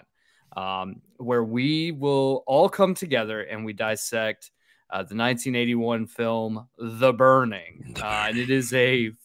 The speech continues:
Speaker 1: fantastic episode, a lot of really good laughs, and a lot of behind the scenes on some very interesting things that you would never think of when, um, watching a movie. And
Speaker 2: Sure.
Speaker 1: so a little edutainment thrown in the mix. And honestly, I think both are fantastic episodes. So if you haven't listened yet,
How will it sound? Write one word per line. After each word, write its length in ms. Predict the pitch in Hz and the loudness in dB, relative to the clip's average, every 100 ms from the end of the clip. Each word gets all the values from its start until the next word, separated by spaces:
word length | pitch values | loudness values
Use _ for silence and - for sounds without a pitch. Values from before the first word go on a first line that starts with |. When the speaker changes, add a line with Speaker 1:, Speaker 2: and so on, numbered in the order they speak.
| - | -4
Speaker 1:
fantastic 800 | 131 127 120 131 131 135 143 | -2 -2 -2 0 0 0 -2
episode, 600 | 123 120 117 117 - 110 90 | 0 0 -2 -6 -2 -2 -2
a 60 | |
lot 240 | 113 117 117 | -2 -2 -2
of 100 | 113 | -4
really 220 | 123 123 | -6 -6
good 140 | 120 | -8
laughs, 440 | 113 110 110 110 - | -6 -4 -4 -8 -12
and 100 | 127 | -8
a 40 | 120 | -6
lot 260 | 113 135 | 0 0
of 100 | 165 | 0
behind 320 | 156 151 156 156 | -2 -2 -2 -6
the 40 | |
scenes 360 | - 185 113 - - _ _ - | -6 -4 -4 -8 -20 _ _ -4
on 240 | 110 120 | -2 0
some 160 | 120 123 | -2 0
very 240 | 185 160 | 0 0
interesting 480 | 143 160 185 214 170 | -4 -4 -4 -2 -2
things 260 | 180 185 117 | -2 -2 -4
that 180 | - | -6
you 100 | 113 | -4
would 120 | 127 120 | 0 2
never 440 | 117 135 160 170 - _ | 2 2 0 -4 -6 _
think 300 | 131 226 240 | -4 -4 -6
of 260 | 101 95 98 | -10 -10 -8
when, 380 | 107 104 104 98 _ _ _ _ - | -6 -4 -6 -12 _ _ _ _ -4
um, 640 | 101 110 107 107 110 110 _ | 0 2 2 0 -4 -6 _
watching 380 | 120 135 - 156 | 2 2 2 0
a 40 | |
movie. 420 | 135 185 107 - _ _ | 2 0 -2 -12 _ _
And 220 | 117 117 | -2 0
Speaker 2:
Sure. 140 | 113 107 | 0 2
Speaker 1:
so 360 | 120 120 120 - - | 2 2 0 -6 -2
a 60 | |
little 180 | 151 156 165 | 2 4 2
edutainment 600 | 151 160 175 214 165 - _ | 0 -2 -2 0 -2 -6 _
thrown 260 | - 117 113 | -4 -2 -2
in 100 | 107 | -4
the 80 | 107 | -4
mix. 300 | 117 160 - | -6 -6 -4
And 140 | 135 | -2
honestly, 340 | 143 180 208 202 | 0 -2 0 2
I 60 | |
think 200 | 151 135 | 2 2
both 240 | 131 131 139 | 2 2 0
are 120 | 120 | 0
fantastic 580 | 120 107 120 120 120 110 | -2 -2 0 0 0 -2
episodes. 460 | 110 110 120 110 | -4 -4 -8 -8
So 60 | 113 | -8
if 80 | 107 | -4
you 100 | 143 | 2
haven't 220 | 220 202 | 4 4
listened 280 | 190 175 151 | 0 0 2
yet, 260 | 143 139 | 4 2